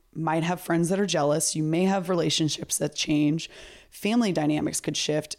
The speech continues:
and understanding how to set up boundaries with people.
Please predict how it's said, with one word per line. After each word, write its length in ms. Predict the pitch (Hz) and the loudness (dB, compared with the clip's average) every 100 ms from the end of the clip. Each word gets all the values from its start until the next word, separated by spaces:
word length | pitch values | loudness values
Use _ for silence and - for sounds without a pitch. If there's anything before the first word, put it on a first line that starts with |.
| - | -2
and 360 | 165 156 151 - | 0 2 0 0
understanding 600 | 175 180 190 - 170 165 | 0 0 0 0 0 2
how 120 | 160 | 2
to 60 | 160 | 0
set 220 | - 147 | 0 0
up 140 | 156 - | 0 0
boundaries 480 | 190 247 180 156 | 2 2 2 2
with 120 | 151 147 | 0 -4
people. 460 | 156 - - - | -8 -4 -4 -4